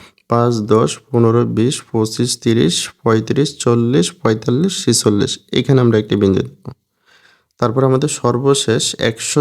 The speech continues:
যে উচ্চসীমা রয়েছে, এটির জন্য আমাদের ক্রমযোজিত গণসংখ্যা হচ্ছে পঞ্চাশ। অর্থাৎ এখানে আমরা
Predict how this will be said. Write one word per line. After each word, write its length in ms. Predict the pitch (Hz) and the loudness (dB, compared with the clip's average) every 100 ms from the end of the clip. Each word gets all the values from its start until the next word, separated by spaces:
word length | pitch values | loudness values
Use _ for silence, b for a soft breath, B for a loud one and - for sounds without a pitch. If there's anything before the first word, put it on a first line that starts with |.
| 143 | 4
যে 60 | 139 | 2
উচ্চসীমা 440 | - 127 120 113 | 2 0 2 2
রয়েছে, 300 | 107 104 104 123 | 4 2 2 0
এটির 220 | 107 120 117 | 0 0 2
জন্য 140 | 123 120 | 2 4
আমাদের 220 | 120 117 117 - | 2 2 -2 0
ক্রমযোজিত 680 | 127 131 131 135 131 131 131 | 2 2 2 2 0 0 2
গণসংখ্যা 460 | 117 117 127 123 127 | 2 0 0 -2 0
হচ্ছে 180 | 123 - 147 - | -2 -2 -4 -2
পঞ্চাশ। 600 | 127 131 120 - 107 90 - - B B B B B 107 | 0 2 0 -2 -2 -2 -6 -12 B B B B B -4
অর্থাৎ 200 | 107 117 | 0 2
এখানে 160 | 113 127 | 2 2
আমরা 120 | 131 | 2